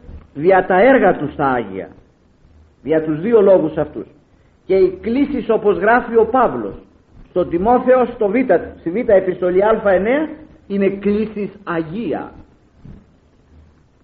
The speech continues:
Εδώ λοιπόν του λέγει αυτούς Αγίους αφενός,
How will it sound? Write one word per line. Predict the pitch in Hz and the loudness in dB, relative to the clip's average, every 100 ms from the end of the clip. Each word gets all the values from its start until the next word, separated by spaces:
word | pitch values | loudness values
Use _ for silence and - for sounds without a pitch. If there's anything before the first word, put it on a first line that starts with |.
| _ _ _ _ _ _ _ - | _ _ _ _ _ _ _ -8
Εδώ | 135 202 | -2 0
λοιπόν | 196 214 202 | 2 0 -2
του | 190 | 0
λέγει | 185 208 196 | 2 2 2
αυτούς | 190 185 208 233 - _ _ _ _ | 0 0 -6 -6 -10 _ _ _ _
Αγίους | - 151 143 175 214 160 | -4 -2 -2 -2 0 0
αφενός, | 156 143 151 202 262 - | -2 -4 -4 -2 -4 -8